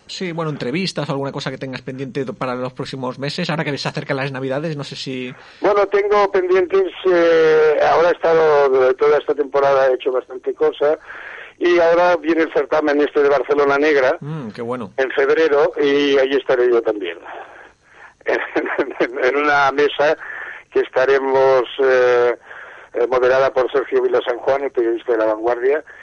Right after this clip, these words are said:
Speaker 2: y, y con dos autores más que han hecho, me parece que uno se llama Jordi Corominas,
Speaker 1: Sí.
Speaker 2: sí, eh, la ciudad de las pistolas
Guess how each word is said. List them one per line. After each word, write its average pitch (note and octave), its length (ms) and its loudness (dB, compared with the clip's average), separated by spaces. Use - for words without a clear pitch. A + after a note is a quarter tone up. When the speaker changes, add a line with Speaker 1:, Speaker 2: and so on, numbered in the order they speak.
Speaker 2:
y, A#2 420 -4
y A2+ 120 0
con A2+ 160 -2
dos B2 160 0
autores B2+ 480 2
más C3 240 0
que C3 260 4
han C3 320 0
hecho, C#3 640 2
me B2 80 -2
parece B2 240 -2
que B2+ 60 -2
uno C3 120 0
se A#2+ 60 -4
llama B2+ 200 0
Jordi B2 240 0
Corominas, C#3 520 0
Speaker 1:
Sí. - 200 -14
Speaker 2:
sí, - 180 2
eh, A#2+ 460 2
la G#2+ 120 -2
ciudad A#2+ 280 0
de A#2+ 60 4
las A#2 180 2
pistolas D3 600 0